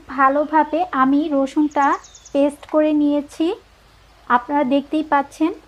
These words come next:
এখন আমি এটা ফোড়ন তুলব, এই জন্য চুলায় একটা প্যান বসিয়ে দিয়েছি। প্যানে আমি প্রায় আবার ওয়ান table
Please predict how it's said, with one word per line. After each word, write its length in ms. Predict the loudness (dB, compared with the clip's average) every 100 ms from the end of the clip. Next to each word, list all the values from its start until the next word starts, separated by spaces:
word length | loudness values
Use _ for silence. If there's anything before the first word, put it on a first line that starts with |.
| -2
এখন 180 | 0 -2 -2
আমি 120 | 0 0
এটা 140 | 0 -4 -6
ফোড়ন 340 | -6 -2 -2 -2
তুলব, 260 | -4 -2 0 -2 -4 -18 _ -6
এই 140 | -4 -2
জন্য 140 | -4 -4 -4
চুলায় 300 | -2 -2 -2 -4
একটা 160 | -4 -6 -4
প্যান 180 | -2 -2 -2
বসিয়ে 320 | -4 -2 -4 -2
দিয়েছি। 340 | -4 -4 -6 -6
প্যানে 260 | -4 -2 -2 -2
আমি 140 | -4 -4 0
প্রায় 240 | 2 2 0
আবার 260 | 2 4 2 0 -14 -20 -8 4
ওয়ান 200 | 4 4 0
table 300 | -2 -2 0